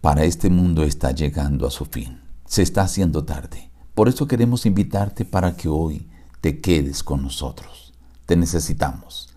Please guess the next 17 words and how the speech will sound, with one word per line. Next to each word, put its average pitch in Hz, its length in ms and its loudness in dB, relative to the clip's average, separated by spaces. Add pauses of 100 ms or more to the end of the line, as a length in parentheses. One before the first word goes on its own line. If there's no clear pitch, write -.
(200)
En 90 140 6
el 80 160 6
nombre 110 300 4
de 117 100 0
Jesús. 69 580 -6 (140)
Amén. 71 320 2 (1400)
Reciban 82 380 6
el 76 100 4
saludo 117 400 4
de 82 120 0
su 78 120 -2
amigo 113 260 4
el 123 100 6
pastor 80 360 0
Juan 69 220 0
Emerson 65 360 -2
Hernández 87 600 2